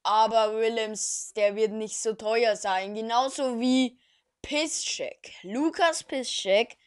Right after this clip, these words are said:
geiler Vorname auf jeden Fall. Hat auf jeden Fall coole Werte, wird aber nicht so teuer sein. Ich schätze mal so höchstens tausend Coins.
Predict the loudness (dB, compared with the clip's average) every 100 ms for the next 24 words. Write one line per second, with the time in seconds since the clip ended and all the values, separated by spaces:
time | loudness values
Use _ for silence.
0 | _ 4 6 6 2 0 -6 -6 -6 -6
1 | -6 -8 -8 -10 -10 -6 -2 -2 -6 _
2 | _ _ _ _ _ _ _ 2 4 4
3 | 2 2 -2 0 4 4 4 0 -12 _
4 | -14 0 2 4 4 4 2 2 -4 -2
5 | -2 2 2 2 0 -2 -4 -6 -8 -14
6 | -8 -4 -2 -2 -6 -8 -10 -10 -10 -6
7 | -6 -6 -8 -4 -2 -2 -2 -6 -6 -6
8 | -4 -4 -6 -8 -10 -8 0 4 4 2
9 | -4 -8 -10 -6 -2 -2 -2 -6 -8 -10